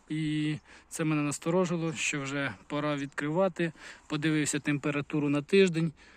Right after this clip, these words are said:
приморозків не передають, все там добре. І денні температури гарні, і ночні температури гарні. І вирішив відкривати кущі винограду. Ось також,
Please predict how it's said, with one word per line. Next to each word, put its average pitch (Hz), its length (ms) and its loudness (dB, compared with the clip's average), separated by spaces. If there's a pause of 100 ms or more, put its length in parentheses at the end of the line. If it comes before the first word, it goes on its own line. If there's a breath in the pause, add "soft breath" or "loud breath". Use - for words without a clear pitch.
(340 loud breath)
приморозків 139 640 2
не 135 120 0
передають, 151 720 -2 (720 loud breath)
все - 300 -6
там 135 240 -4
добре. 170 480 0 (100)
І 147 120 -6 (640)
денні 185 380 2
температури 170 720 0
гарні, 151 540 -2 (140)
і 156 100 -2
ночні 139 360 -2
температури 147 680 -2
гарні. 131 380 -4 (640 loud breath)
І 139 120 0
вирішив 143 640 -2 (160)
відкривати 131 540 -4
кущі - 360 -2
винограду. 107 540 -6 (880 loud breath)
Ось 170 200 0
також, 156 440 -4